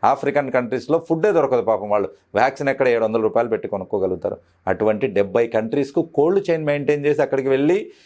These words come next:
వాళ్ళకి ఆ ఇంజెక్షన్ వేసేంత వరకు చేసింది అన్నట్టు. కాబట్టి ఇంత గొప్ప పని ఎవరూ చేయలేదు. మరి కరోనా టైంలో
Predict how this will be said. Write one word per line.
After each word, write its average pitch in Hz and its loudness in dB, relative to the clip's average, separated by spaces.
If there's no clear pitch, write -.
వాళ్ళకి 127 2
ఆ - 4
ఇంజెక్షన్ 139 -2
వేసేంత 131 0
వరకు 131 0
చేసింది 107 -2
అన్నట్టు. 90 -8
కాబట్టి 104 0
ఇంత 131 -2
గొప్ప 110 0
పని 135 -2
ఎవరూ 113 2
చేయలేదు. 90 -2
మరి 110 -2
కరోనా 123 2
టైంలో 143 0